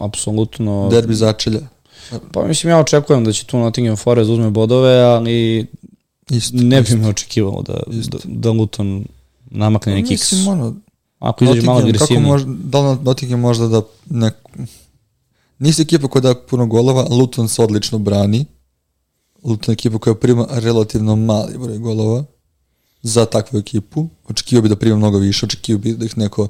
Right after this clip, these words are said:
Speaker 1: Da.
Speaker 2: da ih neko, da im neko napuni mrežu. Ne znam, tu može biti s-, ovako, eto, iz glave, rekao bi da ako padne go, daće ga Nottingham Forest i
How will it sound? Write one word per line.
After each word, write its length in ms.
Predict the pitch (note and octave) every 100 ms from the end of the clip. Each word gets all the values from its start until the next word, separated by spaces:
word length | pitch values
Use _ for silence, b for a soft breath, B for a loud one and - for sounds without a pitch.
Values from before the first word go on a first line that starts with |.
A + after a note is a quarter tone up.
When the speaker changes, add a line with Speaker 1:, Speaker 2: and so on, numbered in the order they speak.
| _
Speaker 1:
Da. 340 | A2+ A2+ A2 G2+ F#2+ _ _ _ -
Speaker 2:
da 100 | A2
ih 140 | -
neko, 460 | G#2 - G#2 G2+ - - -
da 160 | A#2+ A#2
im 60 |
neko 220 | A2+ -
napuni 320 | A2 G#2 A#2 G#2
mrežu. 380 | G#2 G#2+ B2+ C3+ b b b b _ _
Ne 360 | B2 A#2 B2 D3
znam, 240 | A#2+ G#2
tu 240 | G2 - B2+
može 300 | B2+ C3 B2
biti 500 | A#2+ A#2+ - G#2+ - - - _ _ _ _ -
s-, 140 | - - _ _ _ -
ovako, 380 | B2 C3+ -
eto, 160 | A#2+ A#2
iz 100 | A2
glave, 460 | A2 A#2+ C3+ B2 A2+
rekao 300 | A#2 - A2+
bi 80 |
da 200 | G#2+ G#2 G2+ b b b b b _
ako 260 | - A2+ A#2+
padne 360 | A2 A#2+ A2+ G#2+
go, 300 | A#2+ A2 G#2+ _
daće 380 | A#2+ A2+ A2 -
ga 200 | G#2+ G2+
Nottingham 380 | G#2+ G#2 A2 G#2+
Forest 640 | - A2+ G#2+ G2+ - - - -
i 440 | A2+ G#2 G#2 G#2